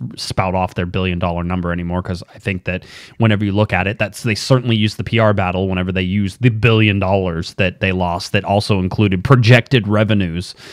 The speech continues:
um, o-, of those things. So, uh, you know, but there is gonna be some, you know, fans are not gonna be back. Now, certainly,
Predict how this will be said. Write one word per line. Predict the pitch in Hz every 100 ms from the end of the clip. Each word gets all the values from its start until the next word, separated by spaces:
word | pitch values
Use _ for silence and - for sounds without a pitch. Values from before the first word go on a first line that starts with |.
| - -
um, | - 98 95 92 92 95
o-, | 107 104
of | - 107 104
those | 104 90
things. | - 107 92
So, | - 131 101 - - - _
uh, | 131 110 104 - _ -
you | 135 147 135
know, | 120 113 -
but | 123 139 131
there | 156 139
is | 185 196 180
gonna | 185 147
be | 120 120 120
some, | - 117 113 131 - _ - 131 92
you | 101 127
know, | 107 - -
fans | - 156 196 165
are |
not | 165 143
gonna | 139
be | 123
back. | 117 101
Now, | 147
certainly, | 123 - 226 240 214 147